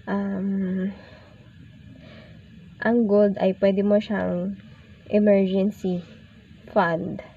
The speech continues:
Halimbawa, wag naman sana, pag magkaroon ka ng emergency, pwede ka lang pumunta sa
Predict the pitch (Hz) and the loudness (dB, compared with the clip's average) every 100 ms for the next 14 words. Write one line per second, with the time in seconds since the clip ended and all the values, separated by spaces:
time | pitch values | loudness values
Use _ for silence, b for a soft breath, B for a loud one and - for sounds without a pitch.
0 | - B B B B B - - - 185 | -20 B B B B B -20 -20 -6 -2
1 | 180 185 214 226 208 180 165 160 160 165 | -2 0 2 4 4 4 2 0 -2 -4
2 | 180 - 214 208 180 160 156 175 220 - | -4 -4 0 0 0 -4 -4 -8 -8 -12
3 | - 185 160 165 170 - 160 165 - 180 | -10 -8 -6 -6 -6 -6 -6 -4 -4 -2
4 | 185 196 208 208 214 202 180 180 B B | -2 -2 0 0 -2 -2 -4 -6 B B
5 | B - 311 381 392 294 247 220 226 220 | B -2 0 0 0 0 0 0 -2 0
6 | 208 208 214 208 - 190 - 185 | 0 0 -2 -4 -4 -6 -6 -10